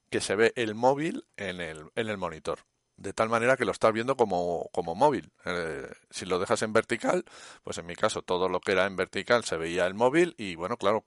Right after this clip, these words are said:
se quedaba, eh, bastante espacio del monitor en, en la parte izquierda y derecha, pero te lo, te lo muestra ampliado. Es decir, a mí me ocupaba t-, prácticamente todo el alto del monitor.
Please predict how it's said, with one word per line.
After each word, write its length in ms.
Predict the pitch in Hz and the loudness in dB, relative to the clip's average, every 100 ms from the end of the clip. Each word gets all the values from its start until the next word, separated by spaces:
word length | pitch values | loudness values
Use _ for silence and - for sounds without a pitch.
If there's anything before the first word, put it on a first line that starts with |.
| - | -8
se 260 | - 87 | -6 -4
quedaba, 880 | - 80 78 87 90 95 92 76 76 76 | -4 -2 2 4 6 6 6 2 -4 -10
eh, 260 | 76 67 | -10 -10
bastante 420 | 80 82 - 92 - | -2 -2 -2 -6 -6
espacio 360 | - 85 95 | -2 -2 0
del 100 | 87 | -4
monitor 420 | 87 87 - 95 | -4 -6 -2 -2
en, 420 | 80 73 73 71 73 _ | -4 -12 -20 -20 -20 _
en 180 | - 69 | -16 -10
la 80 | 65 | -8
parte 320 | - - - | -4 -4 -4
izquierda 340 | 76 87 78 82 | -8 -6 -4 -4
y 60 | |
derecha, 440 | 82 92 - 107 - _ _ - | -6 -6 -2 -2 -4 _ _ -2
pero 240 | 131 143 | 2 2
te 140 | - | 2
lo, 180 | 90 78 | 0 -2
te 140 | 76 87 | -4 -6
lo 80 | |
muestra 240 | 90 104 - | -6 2 2
ampliado. 420 | - 87 117 85 | 2 4 4 4
Es 80 | 78 | -2
decir, 300 | 76 104 85 | -4 -2 -2
a 40 | |
mí 120 | 95 | -4
me 80 | 107 | -4
ocupaba 420 | 107 90 101 110 | -4 2 4 4
t-, 160 | - - - | 2 -4 -4
prácticamente 580 | 104 - 101 107 107 113 | -4 -2 -4 -4 -4 -2
todo 440 | - 104 104 107 | 2 2 6 4
el 80 | 104 | 8
alto 400 | 107 113 - 123 | 6 6 2 2
del 140 | 113 | 2
monitor. 460 | 85 82 76 - | -4 -10 -8 -6